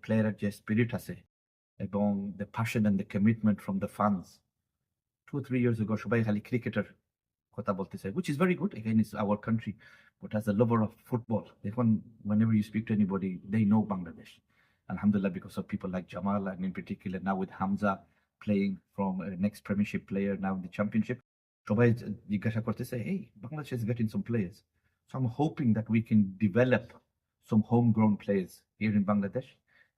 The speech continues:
as well as Bangladeshi descendants যারা বিদেশ থাকে। We need to identify them, we need to bring them। But একটা জিনিস আমি বলবো, যে, we have to be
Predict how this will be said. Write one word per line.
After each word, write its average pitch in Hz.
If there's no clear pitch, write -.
as 107
well 117
as 117
Bangladeshi 113
descendants 107
যারা 104
বিদেশ 113
থাকে। 92
We 104
need 107
to -
identify 98
them, 101
we 98
need 98
to 92
bring 104
them। 87
But -
একটা -
জিনিস 123
আমি 120
বলবো, 92
যে, 104
we 101
have 110
to 110
be -